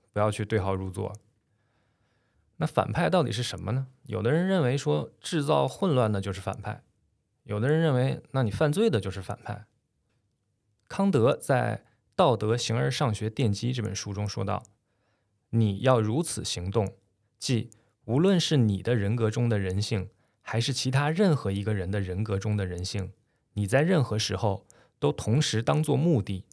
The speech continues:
绝不仅仅当作手段来使用。”那很多人简单地翻译一下这句话，就是说：人是目的，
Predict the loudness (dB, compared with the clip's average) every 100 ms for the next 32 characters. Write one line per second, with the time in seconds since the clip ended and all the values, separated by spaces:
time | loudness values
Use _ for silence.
0 | _ _ -4 -2 -2 -2 -2 -2 -2 -2
1 | 0 0 0 -4 0 0 2 0 -4 -6
2 | -8 -12 -12 _ _ _ _ _ _ _
3 | _ _ _ _ _ _ _ _ _ _
4 | _ -4 -2 0 2 4 4 2 2 2
5 | 2 2 2 0 0 -2 -2 -2 0 0
6 | 0 0 0 -2 -2 -6 _ _ _ -2
7 | 0 2 2 -2 -2 2 4 2 0 -4